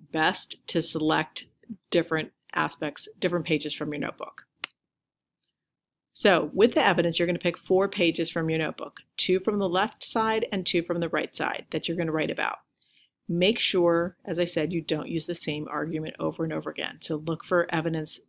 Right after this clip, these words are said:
that show understanding, interactivity, color, neatness, as well as a cross-cutting concept. If you were kind of looking for a C to a B range,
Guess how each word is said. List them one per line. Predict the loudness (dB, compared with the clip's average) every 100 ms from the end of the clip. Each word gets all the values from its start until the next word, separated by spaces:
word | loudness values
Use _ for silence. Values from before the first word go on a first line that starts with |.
| _
that | -6 0
show | 2 2 2 0 -2
understanding, | -4 -4 2 2 2 -2
interactivity, | -4 -4 -4 -4 -2 0 0 -2
color, | -4 0 2 2
neatness, | 0 -2 -2 -4 -6 -6
as | -6 0
well | 2 4
as | 2 -2
a | -6
cross-cutting | -4 -4 -4 -8 -8
concept. | -4 -4 -2 -6 -6 -12 -16 -20 _ _ _ _ _ _ _ _ _ _ _ _ _ _ 6
If | 8 8 6
you | 8
were | 10 8 6 0 -10
kind | 2 4
of | 4 4
looking | 2 2 -2
for | 2 2 4
a | 0
C | 0 2 2 0 -2
to | 0 0
a |
B | 2 2 2 2
range, | 2 2 0 -2